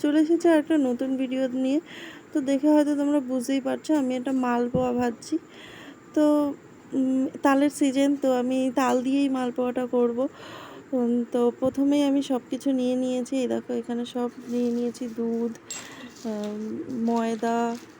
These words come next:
তারপরে সু-, সুজি, সব কিছু আমি এখানে একবারে গুছিয়ে নিয়েছি। আমি এখানে নিয়ে নিলাম ওই দু হাতা মতো, এই হাতাটার মাপে দু হাতা মতো ময়দা আর দু হাতা মতো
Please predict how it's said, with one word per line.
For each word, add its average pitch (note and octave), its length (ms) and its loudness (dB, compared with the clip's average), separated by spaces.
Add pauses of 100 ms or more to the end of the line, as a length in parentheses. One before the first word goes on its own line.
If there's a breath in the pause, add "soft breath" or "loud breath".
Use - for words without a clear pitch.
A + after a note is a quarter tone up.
(160)
তারপরে A3 500 -6
সু-, A3+ 500 -6 (500)
সুজি, A#3+ 540 -4 (580 loud breath)
সব C4 120 0 (120)
কিছু C4 220 -4
আমি B3+ 160 -2
এখানে B3+ 260 -2
একবারে B3 320 0
গুছিয়ে A#3 400 -2
নিয়েছি। A#3 400 0
আমি B3+ 200 -2
এখানে B3+ 280 -4
নিয়ে A#3+ 220 0
নিলাম B3 320 -2 (560 loud breath)
ওই C4+ 80 0
দু A#3+ 220 -2
হাতা B3 320 -2
মতো, B3 260 0
এই C4 220 0
হাতাটার B3 480 -2
মাপে B3+ 300 -2
দু B3 200 0
হাতা B3 220 -2
মতো B3 280 -2
ময়দা A#3+ 460 0
আর C4+ 80 2
দু A#3+ 200 -2
হাতা A#3+ 240 -4
মতো B3 360 -2